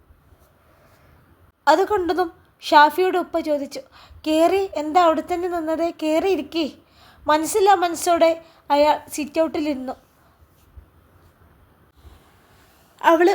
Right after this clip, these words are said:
ഉപ്പയോട് ചോദിച്ചു, "അല്ല, നിങ്ങളെ ഞാൻ എവിടെയോ കണ്ടു മറന്ന മുഖം. നിങ്ങള് സൗദിയിൽ എവിടെയെന്നോ?" "ഞാനും കുറേ കൊല്ലം അവിടെ ഉണ്ടായിരുന്നു." "ആ, ഞാനേ, ഞാൻ സൗദിയിലെ ജിസാനിലായിരുന്നു.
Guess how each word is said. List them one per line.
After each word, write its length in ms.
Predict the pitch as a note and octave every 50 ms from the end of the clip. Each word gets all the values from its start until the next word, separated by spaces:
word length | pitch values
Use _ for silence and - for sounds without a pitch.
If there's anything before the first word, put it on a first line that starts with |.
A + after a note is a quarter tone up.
| - F4
ഉപ്പയോട് 400 | - - F4+ F4 F4 F4+ F4+ F#4 F4+ D#4+
ചോദിച്ചു, 320 | D#4+ C4+ C#4 C#4 - - - _ _ - F4+ F#4
"അല്ല, 160 | F#4+ F#4+ G4 G4 G4 F#4+ - - - _ _ _
നിങ്ങളെ 260 | A#4 A4+ A#4+ B4 B4 G#4+ F4+ E4+
ഞാൻ 160 | D#4+ D#4 D#4 D#4+ - - C#4 C4+
എവിടെയോ 360 | B3 A#3+ B3 D4 D4+ D#4+ E4 E4+ F4+ F4+ -
കണ്ടു 280 | D#4 C#4+ - C4 D4+ C#4+ C4+
മറന്ന 280 | C4 B3 B3 A#3 C4 C#4+ C#4 - _ _ _ _ _ -
മുഖം. 340 | B3 A#3+ A3 A#3 B3 A#3 - - - - - - _ _ -
നിങ്ങള് 280 | E4 F4+ G4 G4+ A4 - - - -
സൗദിയിൽ 420 | D4+ C#4 C#4+ A#3 C#4+ D#4 D#4+ D#4+ E4+
എവിടെയെന്നോ?" 480 | C#4+ C4 B3 C4+ D#4 D#4 C#4+ C#4+ C#4+ C#4+ C#4 - _ _ _ _ _ _ _ _ _ _ _ _ _ _ _ _ _ - _ _ _ _ _ _ _ _ -
"ഞാനും 380 | C#4 C#4+ C4+ C4+ C#4+ D#4+ F4+ F4 F4 -
കുറേ 200 | D4 C4+ C#4 D4+ D#4+ D#4+ E4
കൊല്ലം 220 | D#4+ D#4+ D#4+ D#4 D4 C4+
അവിടെ 180 | B3 A#3+ A#3 D#4+ D4+
ഉണ്ടായിരുന്നു." 440 | C#4+ C#4 C4+ C4 C4+ C4+ B3 B3 A#3 - _ _ _ _ _ _ - C#4
"ആ, 100 | D4 D4+ D#4 C#4+ B3+ B3 C4 C4
ഞാനേ, 340 | B3+ C4 C#4+ D#4+ F4 D#4+ B3 - - - - _ _ _ -
ഞാൻ 160 | B3 C4 D#4+ D#4+ -
സൗദിയിലെ 440 | E4 C#4 C4+ C4+ C4+ D4 D#4 D#4+ F4 C4 A#3
ജിസാനിലായിരുന്നു. 840 | B3 A3+ - C#4+ C4+ C#4+ D4 D#4+ D#4 D#4 D4 C4 A#3 A#3 A#3+ A#3+